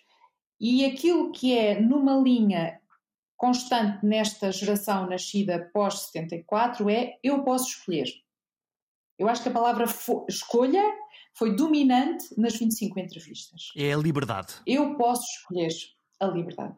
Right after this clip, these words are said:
Speaker 1: A liberdade. No fundo, tudo pode ser subsumido na palavra liberdade.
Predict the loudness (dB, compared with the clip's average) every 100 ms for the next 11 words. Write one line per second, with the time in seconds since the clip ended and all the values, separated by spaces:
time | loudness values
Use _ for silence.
0 | _ _ _ _ _ _ _ _ _ _
1 | _ -8 -8 -8 -10 -12 -16 _ _ _
2 | _ -4 -2 0 0 0 -2 -2 -2 -4
3 | -2 -6 -6 -10 -2 0 2 0 -2 -2
4 | -2 -4 -6 -10 -10 -8 -8 -8 -8